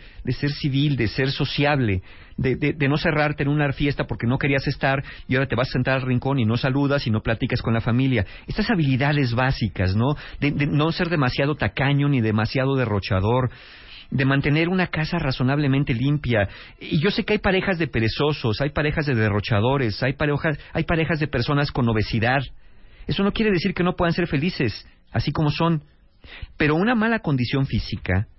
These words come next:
una casa sucia, un lugar desordenado, el desempleo, la falta de dinero o la mala salud, no solamente deterioran tu vida, sino acaban también por deteriorar la vida de relación de pareja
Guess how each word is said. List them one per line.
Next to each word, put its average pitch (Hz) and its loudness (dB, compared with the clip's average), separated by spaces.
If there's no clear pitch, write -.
una 220 2
casa 202 0
sucia, 117 0
un 202 2
lugar 196 2
desordenado, 117 0
el 135 0
desempleo, 127 0
la - -2
falta 160 -2
de 139 0
dinero 123 0
o 123 -2
la 117 2
mala 175 2
salud, 123 0
no 175 2
solamente 202 0
deterioran 151 0
tu 113 0
vida, 131 0
sino 147 2
acaban 175 0
también 131 0
por 156 0
deteriorar 110 0
la 143 0
vida 147 0
de 143 -2
relación 113 0
de 135 0
pareja 117 0